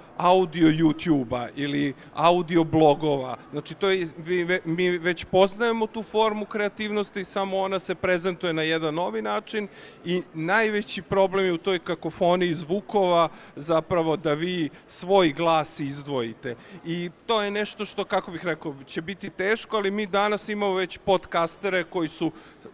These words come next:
planetarno popularni i to očigledno jeste prostor, ali nije dovoljno samo da zamislimo da hoću da budem podcaster, potrebno je zaista imati određeni talenat za to, jel?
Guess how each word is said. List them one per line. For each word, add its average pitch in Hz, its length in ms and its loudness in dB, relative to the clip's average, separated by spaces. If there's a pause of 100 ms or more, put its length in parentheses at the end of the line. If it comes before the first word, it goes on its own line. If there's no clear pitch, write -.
planetarno 175 640 0
popularni 202 680 0
i 175 220 -6
to 190 280 2
očigledno 185 460 -6
jeste 180 500 -2 (200)
prostor, 190 540 -2 (260)
ali 170 380 0
nije 185 420 0
dovoljno 180 360 2
samo 180 280 -2
da 165 100 -6
zamislimo 156 800 -4 (420)
da 165 100 0
hoću 165 360 -2
da 156 80 -2
budem 165 240 0
podcaster, 170 560 -2
potrebno 160 460 0
je 147 80 0
zaista 160 360 -4
imati 151 320 -4
određeni 147 420 -6
talenat 135 580 -6
za 113 100 -14
to, 104 220 -14
jel? 101 220 -14